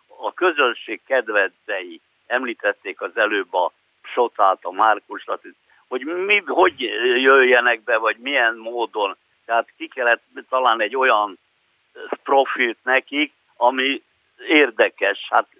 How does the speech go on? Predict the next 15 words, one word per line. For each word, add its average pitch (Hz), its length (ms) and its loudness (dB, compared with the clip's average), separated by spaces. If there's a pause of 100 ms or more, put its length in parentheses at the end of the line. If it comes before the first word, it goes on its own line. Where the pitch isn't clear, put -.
(200)
miután 131 420 0
ők 156 220 0
voltak 131 400 0
a 104 180 4 (680)
Flintstone 147 560 -4
család 101 380 2 (120)
szinkron 131 440 -6
hangjai, 120 800 0 (380)
tehát 123 260 0 (840)
kézenfekvő 117 800 0
volt, 151 300 0
hogy 151 140 -4
akkor 139 380 0
ők 160 260 0
játsszák 107 580 0